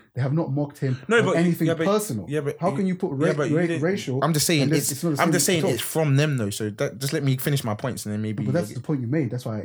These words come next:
Speaker 2: That's what I'm saying. The
Speaker 1: interjected.
Speaker 2: point I made is it's from them. It's, it's from
Speaker 1: No,
Speaker 2: the
Speaker 1: no,
Speaker 2: F A.
Speaker 1: no, I didn't, I didn't disagree with that.
Speaker 2: Okay.
Speaker 1: When you brought the ratios, when I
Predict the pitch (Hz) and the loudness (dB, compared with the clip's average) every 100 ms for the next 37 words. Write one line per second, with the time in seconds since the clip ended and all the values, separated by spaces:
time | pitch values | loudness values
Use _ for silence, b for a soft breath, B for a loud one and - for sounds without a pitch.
0 | - - 196 233 208 135 117 196 165 170 | -6 -2 0 4 4 4 4 2 4 4
1 | 131 127 117 - 139 131 104 117 120 - | 2 0 -2 -2 0 0 -2 -2 -4 -6
2 | - 123 - - 139 143 170 131 143 123 | -2 -2 -4 -4 2 4 4 4 2 0
3 | 156 226 214 143 135 139 190 143 127 156 | 0 0 -2 -4 -4 -4 -2 -4 -4 -2
4 | 131 139 127 135 104 131 160 143 143 120 | -2 -2 -2 -2 -4 -2 -2 -2 -4 -4
5 | 214 123 95 95 92 | -2 -4 -8 -8 -10